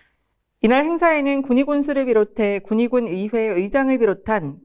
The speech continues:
군의회 의원, 보훈단체장, 국가유공자 및 유가족 등 사백여 명이 참석했습니다.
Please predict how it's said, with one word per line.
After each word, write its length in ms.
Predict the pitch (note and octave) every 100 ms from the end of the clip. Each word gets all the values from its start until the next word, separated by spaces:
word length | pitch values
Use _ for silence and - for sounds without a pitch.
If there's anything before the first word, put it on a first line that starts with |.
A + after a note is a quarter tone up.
| -
군의회 440 | A3+ G3+ G3 A#3
의원, 560 | G#3+ F3+ F#3+ F3+ C3+ - _
보훈단체장, 920 | G#3+ A3 A#3+ A3 F3 G#3 G3 D3+ C3+ _ _ _
국가유공자 760 | A3+ G#3+ C#4+ C#4 B3+ B3 A3 G3+
및 280 | G3+ G3+
유가족 500 | F3+ G#3+ A3+ G#3+ -
등 300 | - G#3+ B2+ -
사백여 480 | - - C4+ C4+ C4
명이 240 | A#3 A3+
참석했습니다. 920 | B3+ B3+ C4+ B3 - F#3+ D3+ D3 C#3+